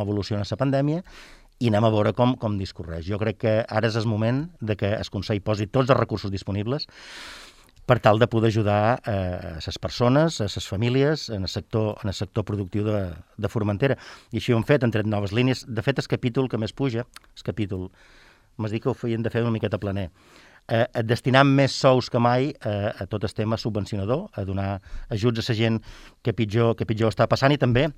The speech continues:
ajuts a, a, a, a tots aquells autònoms i empreses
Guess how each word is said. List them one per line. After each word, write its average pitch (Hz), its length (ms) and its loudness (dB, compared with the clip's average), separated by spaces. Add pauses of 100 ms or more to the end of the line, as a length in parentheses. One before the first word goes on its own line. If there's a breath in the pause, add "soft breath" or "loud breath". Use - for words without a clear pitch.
ajuts 127 400 2
a, 113 80 4
a, 113 200 -2 (120)
a, 90 180 -6 (140)
a 95 80 -8
tots 98 240 -4
aquells 101 400 -2
autònoms 104 440 -2
i 107 40 0
empreses 104 480 -2